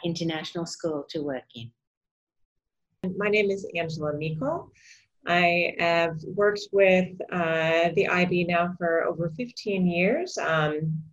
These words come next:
Speaker 2: in continuum schools, and my experience lies in the primary years program. Um, I've experienced in administration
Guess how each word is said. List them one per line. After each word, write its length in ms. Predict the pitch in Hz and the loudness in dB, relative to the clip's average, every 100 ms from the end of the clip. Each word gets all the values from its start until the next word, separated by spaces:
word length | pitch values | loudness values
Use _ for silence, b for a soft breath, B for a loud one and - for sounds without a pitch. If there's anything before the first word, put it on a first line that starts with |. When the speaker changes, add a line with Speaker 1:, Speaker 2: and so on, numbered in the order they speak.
| _ _ _ - | _ _ _ -6
Speaker 2:
in 220 | 214 196 185 | -2 -2 0
continuum 800 | 202 185 - 202 202 202 196 190 | -2 -2 0 2 4 4 2 0
schools, 680 | - - 175 190 302 339 | -6 -2 2 2 2 -2
and 300 | - 170 165 | 0 2 2
my 280 | 165 165 160 | 2 2 4
experience 680 | 160 160 180 - 214 208 - | 2 2 -2 2 2 2 0
lies 320 | 180 175 175 | 2 2 2
in 160 | 175 160 | -2 0
the 480 | 165 160 156 156 - | 4 6 6 2 -2
primary 420 | 175 175 170 165 | -2 0 2 2
years 240 | 165 165 - | 2 0 -2
program. 460 | 190 190 247 294 214 | 0 2 0 0 -2
Um, 320 | 170 151 143 | -2 -2 -2
I've 220 | 156 156 | -2 -2
experienced 640 | 151 - 170 165 156 156 - _ _ _ | -6 -8 -4 -2 -4 -6 -16 _ _ _
in 120 | - 170 | -2 0
administration 1080 | 170 165 160 165 233 226 - 214 208 202 | 0 0 -2 2 4 4 4 2 0 -2